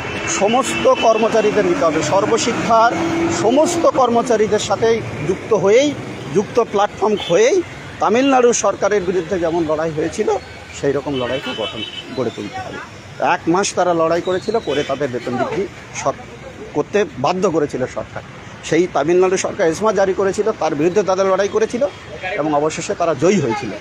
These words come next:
সুতরাং সবাইকে এক জায়গায় এনে এই লড়াইয়ে সামিল হতে হবে। কর্ম-, সর্বশিক্ষার সমস্ত অংশের কর্মচারীদের যুক্ত করতে হবে। বিরাট কাজ আমাদের।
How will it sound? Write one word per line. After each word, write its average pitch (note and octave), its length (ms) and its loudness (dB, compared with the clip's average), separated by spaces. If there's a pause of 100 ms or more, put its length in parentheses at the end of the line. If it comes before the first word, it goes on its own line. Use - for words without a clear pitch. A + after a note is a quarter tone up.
(320)
সুতরাং G3+ 260 2
সবাইকে A3 680 4
এক G3 360 4
জায়গায় G3 260 2
এনে G3+ 300 0 (320)
এই C#3 80 0
লড়াইয়ে C#3 300 2
সামিল A#2 280 -6
হতে G#2 260 -12
হবে। - 360 -14 (680)
কর্ম-, D#3+ 260 2
সর্বশিক্ষার G#3 840 0
সমস্ত - 460 -2
অংশের G#3+ 280 0
কর্মচারীদের C#3 680 -2
যুক্ত A#2 200 -12
করতে - 160 -10
হবে। - 560 -12
বিরাট G#3 360 4
কাজ C3+ 260 2
আমাদের। F#2 340 -4